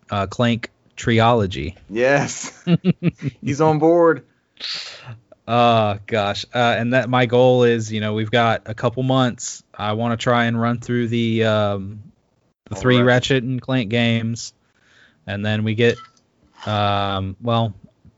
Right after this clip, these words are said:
Speaker 1: shit. I've got that one on P S four as well.
Speaker 2: Yep.
Speaker 1: And then we'll get a new one.
Speaker 2: Are you playing the,
Speaker 1: Um,
Speaker 2: do you have a physical copy for P S three, or did you download the digital?
Speaker 1: I have a physical copy on Vita.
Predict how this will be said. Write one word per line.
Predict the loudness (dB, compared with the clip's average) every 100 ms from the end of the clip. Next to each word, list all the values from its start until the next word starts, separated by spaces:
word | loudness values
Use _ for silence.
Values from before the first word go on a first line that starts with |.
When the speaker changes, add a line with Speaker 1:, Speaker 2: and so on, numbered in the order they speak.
| _
Speaker 1:
shit. | -12 -10 -10 -16 _ _ _ _ -8
I've | -2
got | 0
that | 2 2
one | 4
on | 2
P | 2 2
S | 2
four | 0 0 0
as | 0
well. | 0 2 0 -4 -12 _ _
Speaker 2:
Yep. | -10
Speaker 1:
And | -6 -2
then | -2 -2 -4 -6 -10 _ _ _ _ -20 -20 _ _ _ _ _ _ _
we'll | -14 -6 0
get | 2
a | 2 2
new | 2
one. | 4 2 0 -6 _ _ _
Speaker 2:
Are | -8
you | -4
playing | 0 0 0
the, | 0
Speaker 1:
Um, | -2 -6 _ _ -4
Speaker 2:
do |
you | -2
have | -2
a | -2
physical | -4 -4 -4
copy | -2 -2 -2
for | -6 -6
P | -4
S | -4 -4
three, | -4 0
or | 0
did | -2 -6 -10 -4
you | -2 0
download | 0 0 0
the | -2
digital? | -2 -2 -4 -6 -10 _ _ _ _ _ _
Speaker 1:
I | -2 0
have | 2 0 0
a | -2
physical | -2 -2 -2 -4 -4
copy | -2 -2 0 -2
on | -2 -4
Vita. | -2 -2 -2 -2